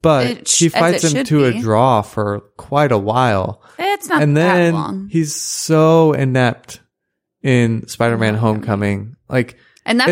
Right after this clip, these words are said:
Speaker 1: it's
Speaker 2: supposed to be, what, six months after?
Speaker 1: Yeah, it's fine if you're inept in Spider-Man Homecoming, but you can't be inept after you've just beat up superheroes. It
Speaker 2: What a great word.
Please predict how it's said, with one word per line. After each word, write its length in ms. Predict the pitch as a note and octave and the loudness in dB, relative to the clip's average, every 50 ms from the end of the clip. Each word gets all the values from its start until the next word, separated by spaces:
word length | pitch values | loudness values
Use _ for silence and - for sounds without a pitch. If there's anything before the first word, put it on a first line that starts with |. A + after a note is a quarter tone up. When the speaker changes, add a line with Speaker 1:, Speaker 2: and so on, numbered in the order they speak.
| C#4+ G4+ | 0 -2
Speaker 1:
it's 60 | G4+ - | -2 -2
Speaker 2:
supposed 260 | E4+ D#4+ D#4+ - - | 0 0 0 -2 -4
to 80 | D4 | -2
be, 180 | B3 C4+ B3+ A#3+ | -2 -2 -2 0
what, 260 | A3+ A3+ A3 G3+ - | 2 0 0 0 -2
six 340 | - - - A3+ A3 - - | -4 -4 -6 -6 -6 -8 -8
months 220 | A#3 A3 G#3 - - - | -8 -8 -8 -8 -6 -6
after? 380 | - F#3 - - - B3+ B3+ C#4 | -6 -6 -6 -8 -8 -4 0 2
Speaker 1:
Yeah, 160 | F3+ C3+ - - | 2 2 2 0
it's 200 | C#3+ D3+ - - | -2 -2 -4 -6
fine 380 | - - C#3 C3 C#3+ E3 F#3+ G3+ | -6 -2 0 2 2 4 2 2
if 180 | F3+ - - | 0 0 0
you're 260 | C#3+ C#3 C3+ C3 B2+ | 0 2 2 2 0
inept 760 | - - A#2+ A2+ G#2+ G#2 G2+ A2 C3 - - - - - - _ _ _ _ _ _ _ _ _ _ _ | 0 -2 -4 -4 -2 0 0 0 0 -2 -4 -10 -20 -20 -20 _ _ _ _ _ _ _ _ _ _ _
in 120 | D#3 C#3+ B2 | -4 -4 -2
Spider-Man 380 | - - C#3 D3 C#3+ C#3+ C#3 | 0 2 2 2 2 2 0
Homecoming, 580 | B2+ C3+ D3+ D#3 - F3 F3 F3+ F#3 F#3 F#3 F#3+ - _ _ _ _ _ _ | 0 0 0 0 -2 -2 -2 -2 -2 -4 -4 -8 -12 _ _ _ _ _ _
but 80 | - E3+ | -2 -2
you 100 | E3+ D#3+ | 0 0
can't 280 | - G#3 G#3+ G3 D#3 | 2 2 2 2 2
be 160 | C3+ E3 F3+ F#3+ | 2 2 2 2
inept 360 | E3 C3 B2 C#3 C#3+ - - | 2 2 0 -2 -2 -4 -4
after 320 | - C#3+ D3 - - D#3 D3+ | -4 -4 -2 -2 -2 -2 0
you've 260 | D3+ D3+ D3+ C#3 C3 | 0 -2 -4 -2 -2
just 240 | D#3 D#3 D3 - - | -2 -2 -2 -2 0
beat 180 | D3 D3+ D3+ | 2 4 4
up 140 | D#3+ D#3 D#3 | 2 0 -2
superheroes. 840 | - - - F#3+ F#3 E3+ C#3+ C3 C3 A2+ G#2 G2 F#2+ - - A#2 - | -4 -2 -2 0 0 0 2 2 2 2 2 2 0 -2 -4 -6 -6
It 80 | - C#3+ | -4 -2
Speaker 2:
What 100 | G3 G3+ | 0 0
a 40 | G#3 | 2
great 240 | G3 G#3 G3+ - - | 2 0 0 0 -2
word. 500 | F3 F3 E3+ F3 F3+ F#3 F3+ F3 - | -2 -2 -2 -2 -2 -2 -4 -6 -10